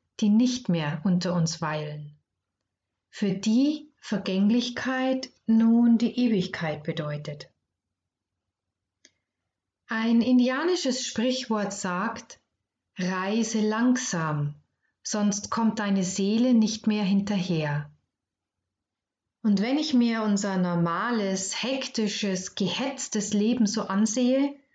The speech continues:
dann reisen wir wohl oft viel zu schnell. Vergänglichkeit anzunehmen bedeutet, dass ich den Moment,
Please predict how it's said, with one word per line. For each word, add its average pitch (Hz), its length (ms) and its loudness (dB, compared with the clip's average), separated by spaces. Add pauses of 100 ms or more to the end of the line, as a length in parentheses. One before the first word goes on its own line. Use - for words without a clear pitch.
(680)
dann 214 180 2
reisen 247 560 2
wir 254 260 2
wohl 233 360 2
oft 208 440 -4
viel 196 340 0
zu 190 200 -4
schnell. 156 420 -4 (2000)
Vergänglichkeit 220 1200 -2
anzunehmen 165 1040 0
bedeutet, 175 800 -2 (680)
dass 247 280 -4
ich - 220 -4
den 285 280 0
Moment, 202 720 0